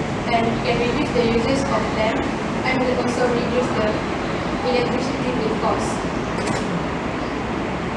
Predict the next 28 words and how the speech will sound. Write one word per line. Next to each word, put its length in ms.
Green 240
building 320
also 320
can 240
upgrade 400
the 160
air 160
quality 480
due 240
to 80
the 160
surrounding 560
of 160
this 140
building. 320
Green 240
plants 240
can 160
increase 480
the 160
oxygen 480
content 440
in 60
this 120
building. 320
The 100
another 320
benefit, 540